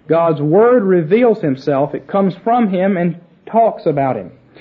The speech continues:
And one form, the first form of that Word, is that God acts powerfully by His Word. And the things that God does in His acting,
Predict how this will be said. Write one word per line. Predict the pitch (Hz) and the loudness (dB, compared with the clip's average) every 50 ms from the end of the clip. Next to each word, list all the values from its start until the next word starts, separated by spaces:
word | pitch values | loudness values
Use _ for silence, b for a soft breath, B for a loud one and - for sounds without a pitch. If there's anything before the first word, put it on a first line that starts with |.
| B B B B | B B B B
And | 139 135 135 143 151 165 | -4 0 0 2 2 4
one | 196 247 285 277 277 254 - | 4 4 4 4 4 4 2
form, | - 175 175 180 180 175 147 | 2 2 2 2 2 0 -2
the | 135 | -4
first | - - 220 226 226 226 - | -2 0 2 2 0 0 -2
form | - 185 185 180 175 | -2 0 0 0 0
of | 156 156 | 0 0
that | 160 151 143 120 117 | 0 0 0 0 0
Word, | 139 147 147 147 147 151 151 147 - B B B B B B B B B | 0 2 2 2 2 2 0 -2 -4 B B B B B B B B B
is | - 170 165 156 143 | -4 -2 -2 -2 -2
that | 151 147 135 | -4 -4 -2
God | 151 160 151 151 151 151 - - | -2 -2 -2 -2 -2 -4 -6 -6
acts | 185 196 202 185 170 - - - _ - - - | -6 -4 -4 -4 -6 -8 -12 -20 _ -20 -20 -16
powerfully | - - 220 233 220 190 151 135 - - 131 139 139 | -8 -4 -2 0 2 2 2 0 -2 -4 -4 -4 -4
by | 139 147 139 139 | -2 -2 -4 -4
His | 135 139 131 | -4 -6 -6
Word. | 139 147 156 165 147 127 113 113 123 | -4 0 0 0 2 0 0 -2 -2
And | 143 | -2
the | 147 139 | -2 -2
things | 143 - 226 233 233 226 185 175 | -4 -2 0 0 2 0 0 -2
that | 160 131 165 | -4 -6 -2
God | 180 175 170 170 156 147 143 143 143 | -2 -2 0 0 -2 -4 -4 -2 0
does | 190 202 220 208 185 185 185 180 180 175 | 2 2 2 2 2 2 0 0 -2 -4
in | 156 165 151 | -6 -6 -4
His | 139 147 151 147 156 - - | -2 0 0 0 -2 -2 -4
acting, | 180 196 214 220 214 - - 151 143 127 123 135 156 | -4 -4 -4 -6 -8 -8 -6 -6 -6 -4 -6 -8 -8